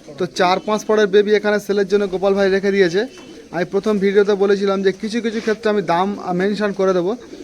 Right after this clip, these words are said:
Speaker 2: তো এখানেও এই পেয়ারটার দাম কি রেখেছে গোপাল ভাই?
Speaker 1: এটা আড়াই হাজার টাকা হলে দিয়ে দেবো।
Speaker 2: তো মাত্র আড়াই হাজার টাকার বেবি।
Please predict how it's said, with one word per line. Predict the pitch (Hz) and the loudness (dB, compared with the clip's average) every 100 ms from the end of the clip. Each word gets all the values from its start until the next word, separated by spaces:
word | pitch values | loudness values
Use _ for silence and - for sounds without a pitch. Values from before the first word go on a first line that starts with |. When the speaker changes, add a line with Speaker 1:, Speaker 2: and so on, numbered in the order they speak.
| - - - | -20 -20 -4
Speaker 2:
তো | 175 | 0
এখানেও | 175 202 220 233 233 | 2 2 2 2 4
এই | 220 | 2
পেয়ারটার | 220 214 208 214 | 2 0 2 -2
দাম | 185 185 | -2 -4
কি | 202 | -2
রেখেছে | 202 220 | -2 -2
গোপাল | 190 196 | -2 -4
ভাই? | 220 | -4
Speaker 1:
এটা | 285 - - - - - 311 226 233 226 208 185 | -6 -12 -20 -20 -18 -16 -8 -4 -4 -4 -6 -4
আড়াই | 208 | -4
হাজার | 214 202 202 | -4 -6 -6
টাকা | 196 185 | -8 -10
হলে | 165 160 | -8 -8
দিয়ে | |
দেবো। | 156 143 - - - | -10 -14 -18 -18 -8
Speaker 2:
তো | |
মাত্র | 190 185 190 - 254 | -2 -2 -2 0 2
আড়াই | 220 214 214 | 4 4 4
হাজার | 208 208 | 4 2
টাকার | 202 202 190 | -2 0 2
বেবি। | 180 180 220 | 2 0 -6